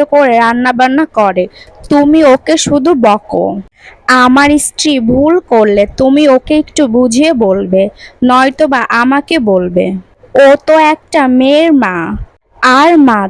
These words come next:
তুমি কি ছোটবেলায় আমাকে মারোনি?" "অনেক মারতে, মা তো সন্তানকে মারতেই পারে।" আর কিছু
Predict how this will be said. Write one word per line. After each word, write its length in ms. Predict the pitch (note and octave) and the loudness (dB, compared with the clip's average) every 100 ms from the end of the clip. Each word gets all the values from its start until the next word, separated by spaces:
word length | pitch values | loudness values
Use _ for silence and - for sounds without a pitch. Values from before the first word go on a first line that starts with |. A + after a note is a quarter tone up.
| - | -4
তুমি 260 | C4+ C4+ C#4+ | -2 0 -2
কি 140 | C#4+ D#4+ | -2 -4
ছোটবেলায় 720 | - C4+ B3+ C#4 C#4+ C#4+ A3 - | 0 -2 0 0 2 2 0 0
আমাকে 420 | A3+ B3 C4+ D4+ | -2 0 -2 -2
মারোনি?" 520 | B3 A3 A3 B3 D4 A4 A#4 - _ | 0 0 0 0 0 -2 -10 -20 _
"অনেক 380 | A#3+ B3+ C#4+ F4 | 0 2 2 2
মারতে, 500 | D4+ C4 A3 G3+ - G#3 | 0 2 0 -4 -4 -4
মা 240 | A3 A#3 B3 C4 | -2 -2 -4 -4
তো 100 | E4+ D#4+ | -2 -2
সন্তানকে 720 | - D4 D4+ D4+ E4+ D#4+ C#4+ | -2 0 0 0 0 0 0
মারতেই 640 | A#3 A3 A#3+ B3 - D#4+ E4+ | -2 -2 -2 -4 -4 -2 -2
পারে।" 400 | A3 F#3+ F3+ F#3+ F3+ - | -4 -4 -4 -6 -10 -8
আর 200 | C4 C4+ C#4+ - | 0 0 0 -2
কিছু 340 | C#4 - - | -4 -4 -2